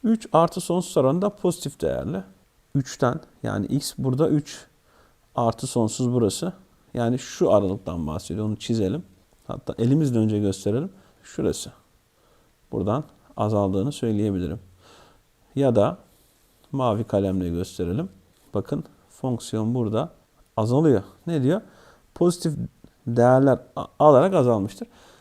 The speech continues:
Azaldığı kesin. Belli bir yere kadar pozitif değerler alıyor ama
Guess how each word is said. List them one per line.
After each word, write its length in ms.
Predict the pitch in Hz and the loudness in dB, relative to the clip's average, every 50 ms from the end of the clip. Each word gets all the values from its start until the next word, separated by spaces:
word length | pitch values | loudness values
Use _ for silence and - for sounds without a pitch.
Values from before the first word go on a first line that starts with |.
| _ _ _ _ - | _ _ _ _ 0
Azaldığı 500 | 117 127 131 143 160 180 180 202 202 196 | 2 6 8 10 10 10 8 6 4 4
kesin. 460 | 196 - 214 196 - - 196 220 - - _ _ _ _ _ _ _ _ _ _ _ _ _ _ _ _ - | 4 0 0 0 0 -4 -4 -6 -6 -10 _ _ _ _ _ _ _ _ _ _ _ _ _ _ _ _ 2
Belli 320 | 123 131 139 156 196 214 | 6 6 8 8 8 6
bir 60 | 214 233 | 6 6
yere 180 | 214 202 196 | 6 6 4
kadar 300 | 185 185 170 175 180 175 | 4 2 2 2 2 0
pozitif 420 | - - 175 170 - - 175 - - | 0 0 0 0 0 -6 -8 0 2
değerler 300 | 160 160 160 165 170 180 | 4 4 4 4 2 2
alıyor 260 | 196 208 208 170 123 117 | 2 2 0 -2 0 0
ama 240 | 127 147 135 - | 2 2 2 0